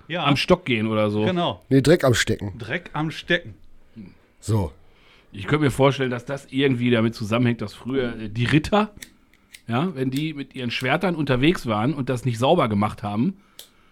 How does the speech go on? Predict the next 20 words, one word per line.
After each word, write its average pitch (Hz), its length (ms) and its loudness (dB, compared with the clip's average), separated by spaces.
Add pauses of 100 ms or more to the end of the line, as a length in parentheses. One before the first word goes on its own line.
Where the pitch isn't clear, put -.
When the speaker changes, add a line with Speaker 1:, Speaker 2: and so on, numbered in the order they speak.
(160)
Speaker 2:
ne, 135 160 0
wenn 143 140 2
die, 147 200 0
wenn 135 120 -2
die 139 100 2
wieder 135 180 4
reinkamen 123 640 2
in 113 40 0
ihre 113 180 -4
Burg 139 460 4 (680)
und, 131 300 0
äh, 123 180 -2
haben 131 140 2
das 139 120 2
einfach 160 240 0
so 135 100 4
liegen 160 300 6
lassen 110 260 0
und 117 320 -10
nicht 143 280 -4